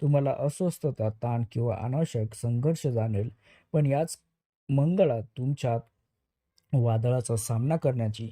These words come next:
लढण्याची आणि तुमचे हक्क मिळवण्याची नवी ऊर्जा भरून टाकण्याची शक्ती असणार आहे. आव्हानं स्वीकारून नेतृत्व स्वीकारण्याची हीच ती वेळ आहे मित्रांनो.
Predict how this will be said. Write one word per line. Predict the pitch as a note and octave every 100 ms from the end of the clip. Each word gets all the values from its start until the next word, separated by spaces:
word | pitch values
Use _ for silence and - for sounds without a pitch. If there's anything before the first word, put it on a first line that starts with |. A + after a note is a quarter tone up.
| - - - -
लढण्याची | A#2+ C3+ C#3 G#3+ D3 - -
आणि | - B2
तुमचे | A#2+ B2+ A2
हक्क | A2 D#3+ - - A2 - - _
मिळवण्याची | B2+ C3 D#3+ F#3+ F3 -
नवी | A#2 A#2 A#2+
ऊर्जा | A#2 C#3 D3+ G#2
भरून | G#2+ A#2+ A2 D3+
टाकण्याची | C#3+ A2+ A#2 A2 A#2+
शक्ती | G#2+ D#3 - C3
असणार | A2 - A2 G#2+
आहे. | G#2 G2+ - _ - -
आव्हानं | - A#2 A2+ A#2+ A#2+
स्वीकारून | - D3+ E3+ C3 G#2+ A#2
नेतृत्व | A2+ G#2+ A#2 A#2+ A2+
स्वीकारण्याची | G#2 D3 D#3+ E3 B2 G#2+ G#2+ G#2+ C3 _ _ _
हीच | - F#3 - -
ती | B2+
वेळ | G#2+ G#2
आहे | G2+ G2+
मित्रांनो. | G2+ - F#2+ F#2